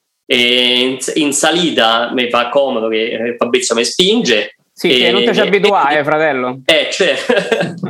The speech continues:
Speaker 1: <laughs> E, e quindi io gli dicevo un po' a destra, un po' a sinistra. Più che altro, eh, quelle persone che te vedono, io penso, no, che non conoscono la situazione, cioè ma non è perché so cattivi, c'è questa zona grigia di, di non conoscenza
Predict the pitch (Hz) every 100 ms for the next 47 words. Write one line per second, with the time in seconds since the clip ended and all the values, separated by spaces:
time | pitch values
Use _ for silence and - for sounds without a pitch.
0 | 190 196 - - 170 170 175 180 208 202
1 | 196 202 196 156 170 131 131 135 123 147
2 | 147 147 175 175 147 156 156 127 131 151
3 | 160 143 131 - _ _ _ 202 202 226
4 | 220 220 147 143 151 156 156 151 147 147
5 | 143 - _ _ _ _ _ _ _ _
6 | - 175 175 175 170 214 185 160 - 185
7 | 180 147 143 156 147 143 127 113 135 147
8 | 139 139 160 160 151 165 175 165 131 127
9 | 131 123 - 147 117 110 120 - _ -
10 | 139 143 170 - 120 120 120 - 120 -
11 | 110 104 - 135 143 139 143 156 156 143
12 | 170 165 117 110 120 113 127 147 180 165
13 | 135 139 135 156 123 110 - 143 156 -